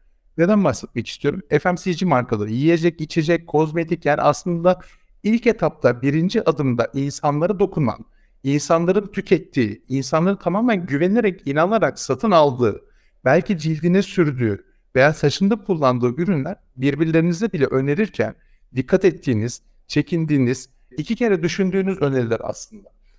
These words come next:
O yüzden ben bu tarafta kesinlikle rakip markayla çalışmış bir influencer yakın zaman içerisinde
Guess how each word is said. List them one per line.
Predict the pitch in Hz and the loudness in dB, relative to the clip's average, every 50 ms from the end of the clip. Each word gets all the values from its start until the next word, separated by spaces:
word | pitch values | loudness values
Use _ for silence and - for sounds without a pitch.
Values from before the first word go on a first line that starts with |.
| _ _ | _ _
O | - 226 | -2 0
yüzden | 240 208 190 175 170 165 156 | 0 2 2 2 0 0 -2
ben | 165 170 190 196 190 175 175 | -2 0 0 -2 -2 -4 -4
bu | 226 247 | -6 -4
tarafta | - 226 175 135 123 - - - 139 156 190 - _ _ _ _ - | 0 2 2 2 2 0 0 0 0 0 0 -4 _ _ _ _ -8
kesinlikle | - 147 131 - - - 170 180 190 202 208 226 214 - - 110 110 110 107 | -6 -6 -6 -4 -2 0 0 2 4 4 4 2 2 0 -2 -2 0 2 2
rakip | 135 139 - 226 - - | 2 0 0 -4 -4 -2
markayla | 202 180 151 143 - 139 120 117 120 110 | 0 0 0 2 2 2 2 2 0 0
çalışmış | - - 131 131 123 - - - - - | 0 0 0 0 -2 -6 -12 -14 -6 -4
bir | 147 131 - | -4 -2 -2
influencer | 131 131 135 131 131 160 185 196 190 190 - - - _ _ - | -2 -2 -2 -2 -2 -2 -2 -2 -2 -4 -8 -10 -10 _ _ -2
yakın | 117 127 127 - 226 | 0 0 0 2 -2
zaman | 220 - 220 196 180 160 139 | 0 0 2 2 2 2 0
içerisinde | 123 - - 113 104 95 - - 110 110 107 147 180 - | 0 0 0 0 0 0 -2 -4 -2 0 0 0 -2 -2